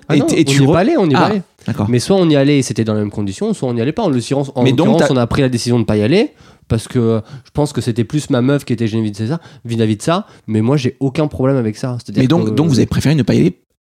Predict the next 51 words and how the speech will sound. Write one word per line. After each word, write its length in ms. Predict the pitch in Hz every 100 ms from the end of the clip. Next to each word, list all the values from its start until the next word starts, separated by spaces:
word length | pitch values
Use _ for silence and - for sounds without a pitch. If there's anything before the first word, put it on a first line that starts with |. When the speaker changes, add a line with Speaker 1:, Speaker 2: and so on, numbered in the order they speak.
| _ -
Speaker 2:
à 100 | 98
cause 180 | 131
de 60 | 147
ça ? 220 | - 123 - _
Speaker 1:
Je 140 | 131
sais 120 | 143 165
plus, 200 | 170 190
parce 160 | 151
que 120 | - 127
je 40 |
crois 160 | - 156
que 60 |
finalement, 320 | - 127 135
il 100 | 151
a 80 | 120
pas 140 | 131 135
eu 60 |
vraiment 280 | 120 123 123
lieu, 180 | 127 143
ce 60 |
deuxième 300 | 123 110 117
confinement, 520 | 113 110 117 120 131 131
où 100 | 120
c'était 220 | 117 113
un 120 | 110
peu 100 | 110
à 80 | 113
l'arrache, 380 | 110 123 135 117
il 80 |
a 40 | 104
pas 120 | 120
duré, 540 | 110 110 110 113 117 117
euh, 100 | 104
tu 120 | -
Speaker 2:
Vous 60 | 110
vous 40 |
Speaker 1:
vois, 40 |
Speaker 2:
rendez 180 | 110 110
compte 180 | 131 165
Speaker 1:
c'était 120 | 113
Speaker 2:
à 20 |
quel 100 | 113
Speaker 1:
pas 60 | 104
Speaker 2:
point 120 | 131
on 140 | 127 107
est, 200 | 98 -
on, 80 | 95 - -
là, 200 | 92 - -
on 140 | 95
se 100 | -
rappelle 320 | - 101 101